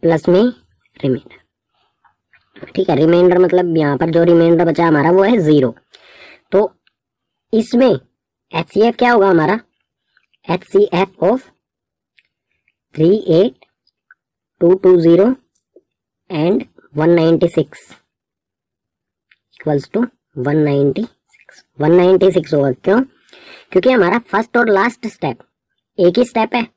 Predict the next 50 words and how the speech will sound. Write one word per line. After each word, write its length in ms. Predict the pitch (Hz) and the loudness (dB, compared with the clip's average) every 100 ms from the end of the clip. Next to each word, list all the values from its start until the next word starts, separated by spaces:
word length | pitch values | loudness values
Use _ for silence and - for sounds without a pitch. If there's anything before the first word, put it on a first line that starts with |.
| - | -6
यही 220 | 151 175 | -2 0
हमारा 260 | 208 185 185 | 2 2 2
last 340 | 165 190 - | 0 -2 -6
step 300 | - - 170 | -12 -8 -4
है, 100 | 185 | 0
इसी 140 | 190 190 | 2 4
में 100 | 185 | 4
ये 120 | 190 | 2
पूरी 400 | 190 185 185 185 160 - | 2 2 4 4 2 -6
calculation 520 | - 165 180 170 170 156 | -2 0 2 0 2 0
divide 280 | 151 190 | 2 2
हो 80 | 214 | 2
गई। 140 | 180 190 - - _ _ _ _ - - | 2 2 -6 -20 _ _ _ _ -12 -2
उसमें 280 | 196 240 262 | 0 2 2
अब 100 | 214 | 2
जो 140 | 233 | 0
divisor 440 | 214 196 202 214 233 | 2 4 4 2 0
होता 260 | 175 - | -2 -2
है, 60 | 143 | -4
तो 100 | 160 | -2
divisor 420 | 165 175 190 202 | 0 2 2 2
है 80 | 208 | 0
यहाँ 120 | 170 | 0
पे 100 | 165 | 0
वन 120 | 160 170 | 0 2
नाइंटी 360 | 185 202 226 | 2 2 0
सिक्स, 260 | 208 - - | -4 -8 -4
यहाँ 200 | 147 139 | -2 0
पर 120 | 160 | 0
भी 100 | 175 | 2
आप 160 | 185 175 | 2 0
देख 180 | 190 | 0
सकते 260 | 196 - 156 | -2 -6 -6
हैं, 100 | 151 - _ _ _ _ | -6 -8 _ _ _ _
ठीक 160 | 302 269 | -14 -8
है। 100 | 143 | -6
तो 140 | - 151 | -4 -2
divisor 480 | 160 180 196 190 | 2 4 4 2
ही 100 | 196 | 2
हमारा 320 | 185 147 147 - _ 170 | 2 0 -2 -4 _ -12
एचसीएफ़ 380 | 151 156 160 | -6 -2 -2
होता 220 | 147 - 190 | -2 -2 2
है, 60 | |
last 360 | 190 170 - 160 | 2 0 -4 -14
step 320 | - 147 135 | -8 -8 -4
में 120 | 143 | -4
जो 100 | 151 175 | -4 -2
divisor 400 | 165 147 135 135 | 0 0 -2 -4
होता 200 | 127 | -10
है। 60 | - | -20